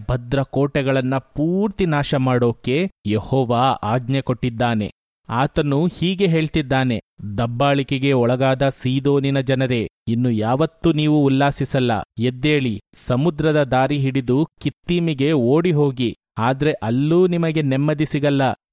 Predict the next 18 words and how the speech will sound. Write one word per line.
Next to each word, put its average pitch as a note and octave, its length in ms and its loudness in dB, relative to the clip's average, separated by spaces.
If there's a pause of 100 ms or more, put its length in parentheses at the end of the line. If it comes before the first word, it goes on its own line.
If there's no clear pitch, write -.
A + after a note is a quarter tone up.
(320)
ಕಸ್ದೀಯರ F3+ 640 2
ದೇಶ D#3 320 0
ನೋಡಿ, D3 500 0 (160)
ಅದನ್ನ C3+ 480 0
ಮರುಭೂಮಿಯ C#3+ 800 0
ಪ್ರಾಣಿಗಳು C#3 640 0
ತಿರುಗಾಡೋ D3 640 2
ಸ್ಥಳವನ್ನಾಗಿ C#3+ 840 0
ಮಾಡಿದವರು C#3 920 2 (280)
ಅಶ್ಶೂರಿನ E3 680 0
ಜನರಲ್ಲ, D3+ 640 0 (340)
ಕಸ್ದೀಯ C#3 540 0
ಜನ್ರೇ. C3+ 500 0 (320)
ಅವರು C3 360 0
ದಾಳಿ B2 280 0
ಮಾಡೋಕೆ C#3+ 600 0
ಗೋಪುರಗಳನ್ನ C#3 920 2
ಕಟ್ಟಿದ್ರು, A#2+ 580 -2